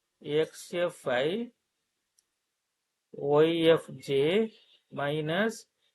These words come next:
ஆரம்ப நிலை வெக்டர் வந்து ஜீரோவா மாறிடுது. So, என்னுடைய இடப்பெயர்ச்சி வெக்டர் தான் இறுதி நிலை வெக்டரோட பொசிஷன். இதான் என்னோட இடப்பெயர்ச்சி வெக்டர்.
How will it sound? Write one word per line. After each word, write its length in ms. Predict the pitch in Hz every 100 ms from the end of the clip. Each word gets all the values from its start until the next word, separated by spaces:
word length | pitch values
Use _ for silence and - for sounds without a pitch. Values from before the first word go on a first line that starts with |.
| _ - 170
ஆரம்ப 260 | 190 220 220 190
நிலை 140 | 170 160
வெக்டர் 260 | 151 160 160
வந்து 140 | 202 147
ஜீரோவா 340 | 147 156 156 143 127
மாறிடுது. 440 | 120 120 120 151 254 - _ _ _ -
So, 100 | - 226 220 160
என்னுடைய 360 | 180 208 208 202 170
இடப்பெயர்ச்சி 560 | 180 208 226 208 190 175 147
வெக்டர் 400 | 135 - 120 117 120
தான் 480 | 127 147 165 175 175 - _ _ _ _ _ _ _ _ _ _ _ _ _ _ _ _ _ _ _ _ _ _ _ _ -
இறுதி 500 | 165 175 202 220 226 208
நிலை 240 | 180 160 160 147
வெக்டரோட 560 | 147 - 156 143 131 147 180 233 240 - _ _ _ _ _
பொசிஷன். 480 | 156 147 147 - - _ -
இதான் 200 | 147 208
என்னோட 160 | 160 165 143
இடப்பெயர்ச்சி 420 | 151 147 139 -
வெக்டர். 280 | - - -